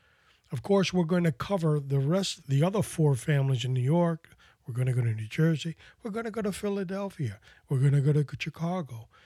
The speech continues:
And we're, we're gonna go to New England. We're gonna discuss these other families. And then when we finish talking about them, we're gonna cross the Atlantic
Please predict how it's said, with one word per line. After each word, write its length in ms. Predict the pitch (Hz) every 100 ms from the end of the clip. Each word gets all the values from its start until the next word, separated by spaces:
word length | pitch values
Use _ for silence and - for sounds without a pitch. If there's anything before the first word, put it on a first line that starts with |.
| - _ -
And 420 | 196 202 151 143
we're, 220 | 151 160 - _ _ _ _ _
we're 200 | 165 160
gonna 300 | 143 165 165
go 120 | 151
to 80 | 156
New 260 | 143 135 143
England. 380 | 151 120 110 117 _ _ _
We're 100 | 190
gonna 340 | 175 214 214
discuss 480 | 180 175 - 190 160
these 260 | - 139 123
other 240 | 147 147
families. 580 | 127 - 117 101 110 - _ _ _ - _
And 180 | 123 123
then 160 | 151 185
when 100 | 175
we 80 |
finish 360 | 143 - 165 127
talking 280 | 160 147 135
about 300 | 113 110 -
them, 220 | 175 160
we're 80 | 120
gonna 300 | 117 131 113
cross 600 | - - - 147 180 185
the 200 | - 196
Atlantic 720 | 202 196 208 202 123 107 -